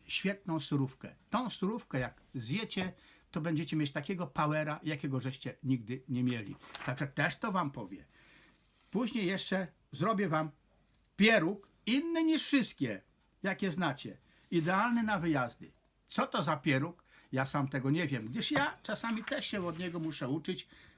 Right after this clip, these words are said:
gdyż, wiecie, mój umysł czasami <laughs> pracuje już na zwolnionych obrotach, jak się ma siedem dych, a młodzi jednak idą ciągle do przodu, ale są to wszystko rzeczy, które dotyczą prepersów, które dotyczą przetrwania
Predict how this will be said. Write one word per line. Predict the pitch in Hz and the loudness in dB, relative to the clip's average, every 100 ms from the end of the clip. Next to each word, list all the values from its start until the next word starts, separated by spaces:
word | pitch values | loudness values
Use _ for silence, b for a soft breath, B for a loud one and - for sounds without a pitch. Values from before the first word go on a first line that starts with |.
| B | B
gdyż, | 170 185 202 | -4 -4 -4
wiecie, | 220 - 135 - - - | -4 -2 -2 -2 -4 -12
mój | - 220 233 | -6 -4 -2
umysł | 196 196 190 - | 0 2 0 -2
czasami | - - 208 147 220 | -4 -2 -2 -2 -4
<laughs> | 196 | -4
pracuje | 180 - 185 180 | -6 -4 -4 -2
już | 165 - | -4 -2
na | 160 | -2
zwolnionych | 139 156 170 165 147 | 0 -2 -2 -4 -2
obrotach, | 127 185 226 165 - B B B B | -2 -2 -2 -2 -4 B B B B
jak | 175 | -2
się | - 165 | 0 -2
ma | 170 | 0
siedem | 165 151 156 | 0 0 2
dych, | 170 175 B B B | 0 -2 B B B
a | 139 | 4
młodzi | 214 262 214 214 208 - - | 4 4 2 0 -2 -16 0
jednak | 160 185 170 151 - | 2 4 0 -2 0
idą | 147 151 - | 0 0 0
ciągle | 151 131 135 | 0 2 0
do | 131 | -2
przodu, | - 143 135 - | -2 0 0 2
ale | 139 147 | 2 2
są | 160 147 | 0 0
to | 147 | -2
wszystko | 139 220 226 - 208 208 - | -4 -2 -2 -2 -2 -2 -4
rzeczy, | 143 185 175 - 185 - B B | -4 -2 -2 -2 -8 -10 B B
które | - 180 165 | -2 -2 0
dotyczą | 139 135 156 160 147 | -2 -2 -2 -2 -4
prepersów, | - 143 139 175 - 170 | -4 -2 0 -2 -2 -6
które | - 151 | -2 -2
dotyczą | 151 165 147 143 | -2 -4 -6 -8
przetrwania | - 147 - - 160 127 | -6 -8 -6 -2 0 0